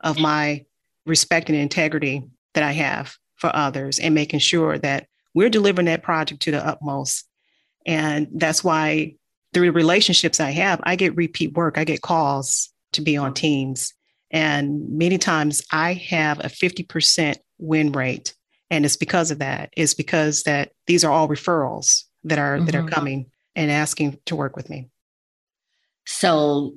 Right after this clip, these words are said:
Speaker 2: eventually that's translating into the bottom line then, having a good value system. <laughs>
Speaker 1: Yes,
Speaker 2: And being a,
Speaker 1: absolutely.
Speaker 2: and being a good leader on the ground,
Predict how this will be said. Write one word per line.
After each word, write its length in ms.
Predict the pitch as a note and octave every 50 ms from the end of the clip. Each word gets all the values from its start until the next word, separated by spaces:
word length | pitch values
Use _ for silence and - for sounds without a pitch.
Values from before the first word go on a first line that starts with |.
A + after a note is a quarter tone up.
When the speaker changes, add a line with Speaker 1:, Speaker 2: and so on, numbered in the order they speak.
| _ _
Speaker 2:
eventually 560 | E3 D3+ C3+ D3 D#3+ E3 E3 - D3+ C#3+ C#3+
that's 220 | C3+ D3 D3+ D3+ -
translating 720 | - D#3+ D3 C#3+ C3+ C#3 C#3 C#3 C#3 C3 C3+ C3 C3 C3
into 280 | C3 C3 C3 C3 C#3 B2+
the 100 | B2 B2
bottom 300 | B2 B2+ B2 B2 B2 B2+
line 300 | C#3+ E3 E3 C#3+ A#2+ G#2+
then, 280 | A#2 A2+ E2 D#2+ C3+ - _ _ _ _ _
having 260 | - C#3+ B2+ C3+ C3 B2+
a 60 | B2+
good 260 | B2+ C#3+ C3 - -
value 280 | C#3 C3+ C#3+ C#3 B2+ A#2+
system. 520 | - - A2+ - - - G#2 B2 A2+ - _ _ _ _ _ _
<laughs> 80 | - - - - - G#3 F#3 - - -
Speaker 1:
Yes, 400 | A3+ G#3+ - - - - A3 -
Speaker 2:
And 80 | -
being 0 | -
a, 60 | F3+
Speaker 1:
absolutely. 840 | F3+ - - - D#3+ D#3 E3+ F3 E3+ D#3+ D#3+ E3+ D3+ D3+ - - E3
Speaker 2:
and 160 | E3 D#3+ D#3+
being 220 | E3+ D#3 D#3+ D3+
a 60 | D3
good 220 | C#3+ D#3+ D#3 C#3 -
leader 500 | D#3 E3 D#3+ D#3+ C#3+ C3 B2+ C3 C3 - -
on 160 | D#3+ D#3+ D#3
the 60 | D3
ground, 640 | C3 D#3+ E3 E3 D#3 C#3+ B2 A2+ A2+ B2 B2 B2+